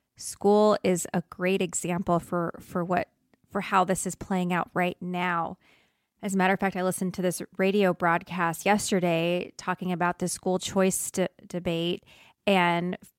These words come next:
folks were allowed to call in or leave voicemail messages.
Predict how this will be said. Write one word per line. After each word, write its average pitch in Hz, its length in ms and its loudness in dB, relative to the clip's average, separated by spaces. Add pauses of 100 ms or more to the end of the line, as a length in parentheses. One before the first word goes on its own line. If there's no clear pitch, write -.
(360)
folks 202 240 2
were 208 80 4
allowed 180 300 2
to 190 80 -2
call 196 340 2
in 247 200 4
or 208 100 2
leave 180 180 -2
voicemail 214 420 4
messages. 190 840 4